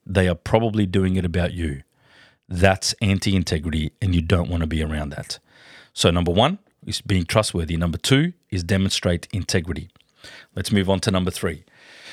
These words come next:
Now, this is a word that we've all heard and we all know, and, we all, and some of you may scoff when I say it. That word is communication. Ugh,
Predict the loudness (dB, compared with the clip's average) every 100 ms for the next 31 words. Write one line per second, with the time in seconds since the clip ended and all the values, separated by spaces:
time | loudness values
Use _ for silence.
0 | -2 0 2 2 2 2 2 0 -2 -2
1 | -2 0 0 2 0 2 2 0 0 0
2 | -2 -4 -6 0 0 2 -2 -2 -2 0
3 | -2 -2 -4 0 0 -2 -8 _ 0 2
4 | 2 2 0 -2 -4 -8 -18 _ 0 2
5 | 4 2 0 -2 -2 -8 -14 _ -6 -2
6 | 0 2 0